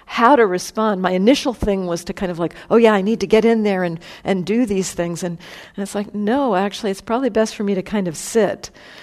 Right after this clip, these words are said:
And I've seen little things bubble up over the, over the night and this morning. It's like, "Oh, that's a, that's a piece. Okay, that might be useful." And to just give, give myself the space to have the compassion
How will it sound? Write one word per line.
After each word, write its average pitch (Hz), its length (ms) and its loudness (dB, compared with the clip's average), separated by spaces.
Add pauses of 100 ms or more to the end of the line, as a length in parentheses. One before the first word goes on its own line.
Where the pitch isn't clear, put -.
(160)
And 226 100 4
I've 240 140 4
seen 226 220 0
little 330 220 4
things 254 360 -2
bubble 220 380 2
up 202 320 0 (120)
over 202 300 0
the, 190 380 -4
over 196 260 0
the 180 120 -4
night 190 520 0
and 190 120 -4
this 185 220 -6
morning. 180 340 -8
It's 185 100 -10
like, - 200 -10
"Oh, 240 180 0
that's 240 280 -2
a, - 80 -8
that's 277 360 -6
a 226 60 -6
piece. 190 580 -6
Okay, 220 240 -10
that 233 300 -4
might 214 240 -6
be 202 80 -6
useful." 185 580 -6 (640)
And 202 140 -2
to 214 100 -4
just 220 240 -2
give, 202 400 4
give 262 240 4
myself 220 400 0
the 190 80 -2
space 285 440 4
to 208 100 2
have 220 340 2
the 180 80 0
compassion 175 680 -6